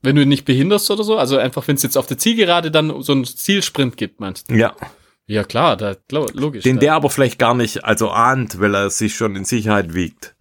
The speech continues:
Speaker 1: Ja, ja, schon,
Speaker 2: Ange-,
Speaker 1: aber
Speaker 2: der
Speaker 1: das ist
Speaker 2: joggt
Speaker 1: ja
Speaker 2: so quasi ins
Speaker 1: so
Speaker 2: Ziel und du kommst schon hinten mit Vollgas angerannt und
Speaker 1: Ja,
Speaker 2: überholst
Speaker 1: das,
Speaker 2: ihn
Speaker 1: das
Speaker 2: noch.
Speaker 1: ist, <laughs> ja, shit happens. Das ist ja, du behinderst ihn ja nicht und du, äh, du kannst ja da im, im Zielbereich kannst ja,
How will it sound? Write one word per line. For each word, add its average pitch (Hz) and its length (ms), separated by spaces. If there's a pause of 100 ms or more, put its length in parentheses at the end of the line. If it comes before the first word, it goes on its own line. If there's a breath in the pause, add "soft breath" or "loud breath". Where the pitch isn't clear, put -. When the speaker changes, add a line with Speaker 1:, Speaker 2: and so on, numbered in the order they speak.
(300)
Speaker 1:
Ja, 208 140
ja, 202 240
schon, 123 140
Speaker 2:
Ange-, 202 160
Speaker 1:
aber 123 140
Speaker 2:
der - 160
Speaker 1:
das - 40
ist - 80
Speaker 2:
joggt 143 120
Speaker 1:
ja 170 120
Speaker 2:
so 117 200
quasi 107 400
ins 107 160
Speaker 1:
so - 80
Speaker 2:
Ziel 190 240
und 143 160
du 131 100
kommst 139 240
schon 123 160
hinten 135 200
mit 117 180
Vollgas 117 580
angerannt 104 540
und 98 180
Speaker 1:
Ja, - 200
Speaker 2:
überholst 92 300
Speaker 1:
das, 92 220
Speaker 2:
ihn 170 120
Speaker 1:
das 143 160
Speaker 2:
noch. - 0 (100)
Speaker 1:
ist, - 80
<laughs> - 0
ja, 151 140
shit - 280
happens. 160 400 (120)
Das 170 180
ist 208 140
ja, 202 260
du 156 360
behinderst 156 380
ihn 151 120
ja 131 100
nicht 127 180
und 117 140
du, 117 280
äh, 107 200 (1080 soft breath)
du 117 100
kannst 143 240
ja 139 60
da 123 100
im, 131 240
im 127 320
Zielbereich 131 440
kannst 120 200
ja, 113 100